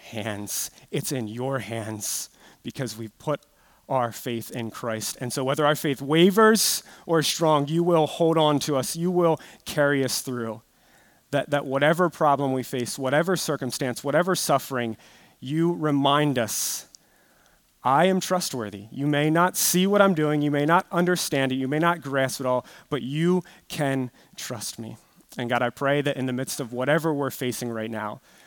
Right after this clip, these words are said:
big problems, small problems, suffering, no suffering, what, whatever it is, we would look again to the cross and say, "Yes, you can be trusted, God," and we're gonna stand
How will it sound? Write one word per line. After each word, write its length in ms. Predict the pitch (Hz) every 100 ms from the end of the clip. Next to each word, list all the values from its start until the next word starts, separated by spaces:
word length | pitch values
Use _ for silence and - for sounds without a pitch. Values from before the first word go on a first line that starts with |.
| _ _ _
big 180 | - 151
problems, 440 | 131 143 127 127 117
small 340 | - 147 135
problems, 640 | - 135 123 123 117 - - -
suffering, 680 | - - 151 131 147 131 131
no 160 | 139 139
suffering, 480 | - 135 - 131
what, 200 | 127 131
whatever 480 | 135 139 139 160 165
it 80 | 156
is, 300 | 131 123 - - -
we 180 | - 143
would 200 | 156 151
look 180 | 143 143 -
again 500 | 131 123 135 147 156
to 180 | - 151
the 80 | 147
cross 560 | - 120 120 - - - -
and 160 | 123 113
say, 380 | - 120 113 110 - _
"Yes, 460 | 117 113 107 - -
you 200 | 120 123
can 240 | 117 123 113
be 120 | 123
trusted, 480 | - 120 101 - 104
God," 260 | 104 101 101
and 180 | 110 107
we're 80 |
gonna 160 | 104 104
stand 600 | - - 110 101 98 101